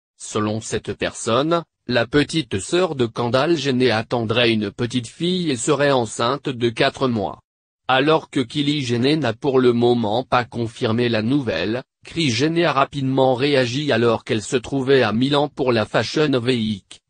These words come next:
Ce ne serait pas réellement le clan Kardashian barre oblique Jenner, N D L R, s'il ne se passait pas quelque chose chaque jour, a-t-elle confié au Hollywood Reporter.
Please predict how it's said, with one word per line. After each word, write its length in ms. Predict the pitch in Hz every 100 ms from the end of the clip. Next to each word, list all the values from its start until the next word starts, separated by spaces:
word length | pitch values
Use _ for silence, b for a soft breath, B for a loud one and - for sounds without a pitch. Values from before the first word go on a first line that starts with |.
| _
Ce 140 | - 127
ne 160 | 120
serait 340 | 113 160 147 135
pas 180 | 156
réellement 520 | 131 131 113 120 135 120
le 140 | 101
clan 280 | - 85 76 _ _
Kardashian 680 | 131 120 135 131 123 127 127
barre 260 | 127 139
oblique 520 | 135 131 117 151 - 123
Jenner, 520 | 110 110 95 104 147 _ 131
N 320 | 120 107 101
D 380 | 107 147 160 120
L 380 | 101 87 107
R, 120 | 131 147 _ -
s'il 320 | - 127 120
ne 140 | 123
se 160 | 117 135
passait 460 | 113 107 - -
pas 200 | 98 156
quelque 360 | 156 143 127 143
chose 420 | 120 170 165 127
chaque 320 | 117 - 123
jour, 540 | 135 110 98 78 71 - _ -
a-t-elle 460 | 120 113 135 123
confié 500 | - 117 - 143 139
au 240 | 117 104 127
Hollywood 560 | 139 135 135 156 165
Reporter. 840 | 139 127 127 113 - 98 82 76